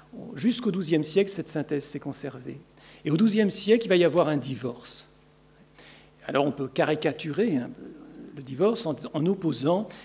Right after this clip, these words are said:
euh, Bernard, saint Bernard, et puis Abélard. Euh, pour saint Bernard, la théologie,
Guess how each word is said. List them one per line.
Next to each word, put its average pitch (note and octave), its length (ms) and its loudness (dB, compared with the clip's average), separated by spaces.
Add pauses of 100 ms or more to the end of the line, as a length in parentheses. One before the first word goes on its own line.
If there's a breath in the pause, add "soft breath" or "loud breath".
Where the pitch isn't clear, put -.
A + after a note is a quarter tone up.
(160 loud breath)
euh, D3+ 160 -4
Bernard, D3+ 560 2
saint D#3+ 180 -2
Bernard, C#3+ 400 -2
et E3 80 -4
puis E3+ 200 -4
Abélard. B2 640 -4 (1200 loud breath)
Euh, - 100 -8
pour C#3+ 180 -10
saint A#3 180 2
Bernard, G3 640 4 (1900)
la D3 160 2
théologie, E3 800 2